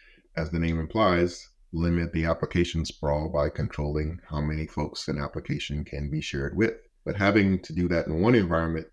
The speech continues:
is very different than having to do that across a hundred or a thousand environments. Data policies today does that very well because, you know, you can group things by environment type and so on, right? So I can say, "Oh,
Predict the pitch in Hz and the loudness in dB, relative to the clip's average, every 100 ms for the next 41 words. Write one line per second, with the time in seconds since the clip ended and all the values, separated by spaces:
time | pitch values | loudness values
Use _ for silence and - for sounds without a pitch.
0 | _ _ - 85 78 - 92 101 92 87 | _ _ -2 0 0 0 2 4 4 2
1 | 78 82 78 76 82 78 76 80 80 78 | 0 -2 -4 -4 -2 -4 -4 -4 -2 0
2 | 78 78 - 76 76 - - - _ - | -2 -4 -2 -2 -2 -6 -12 -16 _ -10
3 | 80 95 90 82 76 - 78 - - 92 | -4 2 2 2 -2 0 0 0 2 4
4 | 110 87 73 - 50 - - - - - | 4 2 -2 -4 -8 -8 -10 -16 -20 -20
5 | - _ 104 135 - 92 92 - 92 85 | -20 _ 6 6 6 2 2 2 0 0
6 | - 82 98 92 82 82 80 78 85 82 | -2 2 4 6 4 2 2 0 2 2
7 | 82 76 76 50 58 - 90 - 76 73 | 2 2 0 0 -2 -4 -4 0 -2 -2
8 | - - - - 78 - 76 78 80 _ | -8 -10 -10 -8 -6 -2 -2 -4 -8 _
9 | - 82 - - 78 78 76 73 78 73 | -4 -4 -4 -4 -2 -2 0 0 2 2
10 | 73 73 - - 71 - - - 101 101 | 2 0 -4 -4 -4 -4 -8 -2 0 2
11 | 80 - - - 76 90 - - - 73 | 0 -6 -10 -12 -10 -10 -8 -8 -4 -4
12 | - 101 92 85 - _ - 90 | 2 6 6 4 -2 _ -2 0